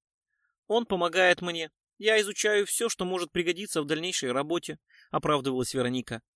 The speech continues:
«У тебя хорошо получилось, поздравляю. Объяви свое имя и получишь тысячи лайков». Петелина наклонилась и заглянула в глаза девушки. «Вот только родители Софьи Дороховой тебя проклянут». «Меня?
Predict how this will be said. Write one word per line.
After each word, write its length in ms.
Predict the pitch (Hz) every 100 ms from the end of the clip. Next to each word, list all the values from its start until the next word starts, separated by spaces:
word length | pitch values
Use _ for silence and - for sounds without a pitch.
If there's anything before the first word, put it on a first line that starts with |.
| _ _ -
«У 100 | 269
тебя 180 | 254 262
хорошо 340 | 247 233 254
получилось, 560 | 233 170 - 117 110 -
поздравляю. 920 | 127 123 120 143 147 123 170 156 107 _ _ _ _ -
Объяви 400 | 202 202 233 247
свое 280 | - 202
имя 420 | 180 226 220 131 - _
и 120 | - 196
получишь 540 | 170 156 160 202 - _
тысячи 360 | - 117 123 170
лайков». 540 | 165 226 - 101 - _ _ _ _ _
Петелина 420 | - 117 143 131 127
наклонилась 640 | 123 120 110 131 175 - - -
и 60 | 233
заглянула 520 | 226 220 208 190 180
в 60 |
глаза 260 | 165 170 175
девушки. 560 | 151 131 110 - - - _ _
«Вот 220 | - 156 180
только 400 | - 190 - 165
родители 560 | 156 160 170 175 175 165
Софьи 360 | - 175 - 175
Дороховой 560 | 196 165 - 101 101 _ _
тебя 360 | - 143 165 156 _ _ _
проклянут». 800 | 165 160 151 151 151 147 - - _ _ _ _ _ _ -
«Меня? 760 | 104 107 107 110 107 107 202